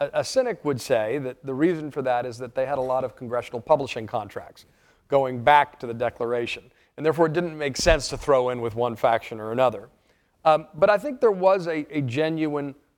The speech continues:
philosophical point of view, uh, that that's where they felt a paper should be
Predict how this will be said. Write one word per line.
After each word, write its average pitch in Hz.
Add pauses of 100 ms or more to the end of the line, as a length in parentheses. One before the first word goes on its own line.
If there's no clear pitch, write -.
(120)
philosophical 156
point 127
of 120
view, 120 (760)
uh, 131
that 143
that's 170
where 147
they 147
felt 147
a 139
paper 131
should 135
be 127